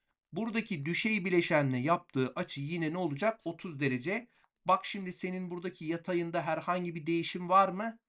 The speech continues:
Yok. O yine ne? Yirmi kök üç arkadaşlar. Ve buraya baktığımızda V üssü yine sinüs otuz dediğimiz ifade.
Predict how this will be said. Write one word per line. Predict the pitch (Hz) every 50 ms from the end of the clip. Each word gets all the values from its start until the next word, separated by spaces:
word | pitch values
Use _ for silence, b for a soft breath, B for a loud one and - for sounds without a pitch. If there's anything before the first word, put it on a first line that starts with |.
| _ _ _ _
Yok. | - 120 107 - - - - _ _
O | 165 175
yine | 170 151 156 143 127 123 131
ne? | 160 196 214 208 - _ _ _ _ _ -
Yirmi | 92 110 151 175 175 160 131 107 -
kök | - - 180 202 202 - - _ _ _ _
üç | 135 - - -
arkadaşlar. | 135 - - - - - - - - - 143 - _ _ _ _ b b b b b b b b _
Ve | 170 190 190 180 180 - _ _ _ _ _ _ -
buraya | 165 240 302 339 285 269 220
baktığımızda | 220 240 247 - _ - 277 277 240 233 202 135 117 120 87 71 - _ _ _ _ _ -
V | 85 95 110 170 214 247 254 254 254
üssü | - 208 170 - - - - 175 147 117 - - _ _ _ _ _ _ _ _ _ _ _ _ _
yine | 101 117 147 151 147 143 139 139 -
sinüs | - - - 175 156 151 147 143 - - _
otuz | 147 139 139 - 156 127 110 104
dediğimiz | 120 110 104 104 101 92 90 82 - -
ifade. | 147 139 - - 135 120 113 127 185 262 b